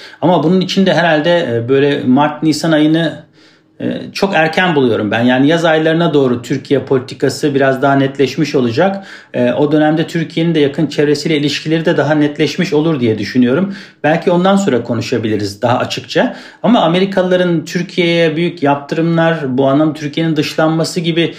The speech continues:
dengesiz bir takım girişimlerde bulunacaklarını düşünmüyorum ben. Çünkü Türkiye demek, Suriye demek, şu anda Irak'taki gelişmeler demek, Doğu Akdeniz, Karadeniz'in güvenliği, Rusya ile ilişkiler... Kafkasya'daki son gelişmeler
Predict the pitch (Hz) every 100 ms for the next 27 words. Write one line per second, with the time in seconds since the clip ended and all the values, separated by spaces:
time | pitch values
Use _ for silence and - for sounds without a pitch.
0 | - _ 120 143 151 160 - 170 160 143
1 | 156 170 151 151 - 156 151 151 151 151
2 | 151 156 156 160 165 156 147 208 165 104
3 | 101 101 107 127 135 151 143 - - -
4 | 165 - 160 147 156 156 - 170 160 156
5 | 147 143 147 - 151 143 156 139 127 139
6 | - 147 143 147 143 151 147 147 143 151
7 | 147 131 131 139 139 143 147 - - 135
8 | 156 147 156 143 143 143 147 151 147 143
9 | 143 151 147 143 147 - 160 151 151 -
10 | - - - 131 - 160 - 151 147 147
11 | - 160 151 147 143 156 165 196